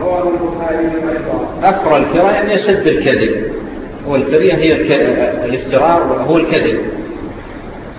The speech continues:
Speaker 2: وأخر الفرى يعني أشد الكذب أن يري الرجل عينيه ما لم تريا، يعني يقول: "رأيت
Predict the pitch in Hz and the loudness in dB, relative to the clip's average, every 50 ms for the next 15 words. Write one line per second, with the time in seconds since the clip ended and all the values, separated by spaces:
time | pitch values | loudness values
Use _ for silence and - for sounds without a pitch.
0 | - - - - - - 127 123 123 131 127 123 120 120 120 - - - - - | -16 -16 -14 -14 -12 -8 -2 2 6 6 8 8 8 6 6 4 2 -2 0 2
1 | - 185 208 202 - 180 170 156 - - 156 151 131 127 123 120 113 120 127 135 | 4 4 4 4 4 4 4 4 4 2 4 4 6 6 4 4 2 2 2 0
2 | 131 - 175 185 180 180 160 131 151 147 151 165 190 196 196 196 - - 147 147 | 2 2 2 2 4 4 2 2 4 4 4 6 6 6 4 4 2 2 2 2
3 | 143 135 - - 180 185 165 147 - 151 147 - - 160 160 160 170 180 - 160 | 2 2 4 6 8 8 8 8 6 6 6 6 6 4 4 4 4 4 4 4
4 | - - 160 156 156 156 175 190 185 - - 156 143 139 147 170 180 190 180 175 | 4 4 4 4 4 4 4 4 4 2 2 0 0 2 2 2 4 4 4 4
5 | 131 - - - 147 131 123 117 110 110 110 110 113 117 - - 139 139 147 156 | 4 2 2 4 4 4 4 4 4 2 2 2 2 0 -2 -2 0 0 0 0
6 | 151 160 160 156 - 165 175 165 - - 131 123 123 139 147 151 151 147 | 2 2 2 2 2 4 4 4 6 6 6 6 6 6 6 4 4 4